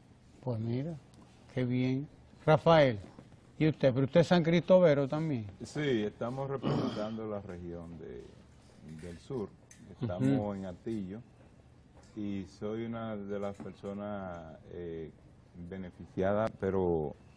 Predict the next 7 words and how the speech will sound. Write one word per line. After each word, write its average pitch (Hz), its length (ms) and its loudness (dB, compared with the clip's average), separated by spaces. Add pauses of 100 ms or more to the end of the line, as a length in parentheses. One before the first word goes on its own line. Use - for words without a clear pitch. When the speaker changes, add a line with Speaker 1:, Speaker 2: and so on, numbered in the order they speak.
(140)
Speaker 2:
individualmente. 90 960 0 (520)
Speaker 1:
Individualmente, 135 960 4
explíquenos 139 600 0
Speaker 2:
Sí, 95 380 -2
Speaker 1:
eso. - 80 -4 (260)
Speaker 2:
que 107 160 2
nosotros, 113 880 2